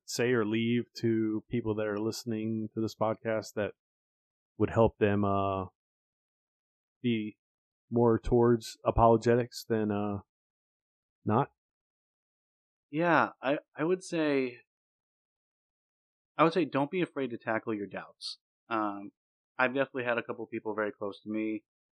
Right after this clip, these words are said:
Speaker 2: um, say, like, "I'm having doubts," and it becomes like a, "I'm, I'm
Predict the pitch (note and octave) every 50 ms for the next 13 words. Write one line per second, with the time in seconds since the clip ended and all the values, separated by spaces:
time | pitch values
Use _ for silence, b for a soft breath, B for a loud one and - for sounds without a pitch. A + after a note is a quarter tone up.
0 | _ _ _ G#2+ G2+ G2+ G2 G2 G2 G2 - _ _ _ _ - F#2+ F#2 F#2 F#2
1 | F#2+ - G#2 G2 G#2+ G2 F#2 F#2 F#2 F#2+ B2 B2+ B2+ A#2+ A#2 A2+ A2+ A2 - -
2 | - G2+ G2 F#2+ - _ _ _ _ _ _ - A2+ G2 A#2 - - C3+ C3 C3
3 | B2+ A2+ A#2 A2+ G#2+ - - G#2 G2 F#2 - _ _ _ _ A#2 A2+ A#2 - _
4 | _ _ _ _ _ _ _ _ A#2 G#2+